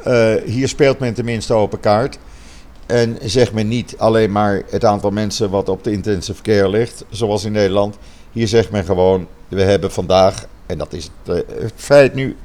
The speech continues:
kunt het lezen op joods N L, vierduizend achthonderdachtenveertig actieve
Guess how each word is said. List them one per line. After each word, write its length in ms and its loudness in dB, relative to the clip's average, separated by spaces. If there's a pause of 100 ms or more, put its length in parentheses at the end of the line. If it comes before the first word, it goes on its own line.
(280)
kunt 180 -4
het 100 -8
lezen 280 2
op 60 -4
joods 280 4
N 140 -2
L, 200 2 (360)
vierduizend 720 4
achthonderdachtenveertig 1200 -4
actieve 540 -8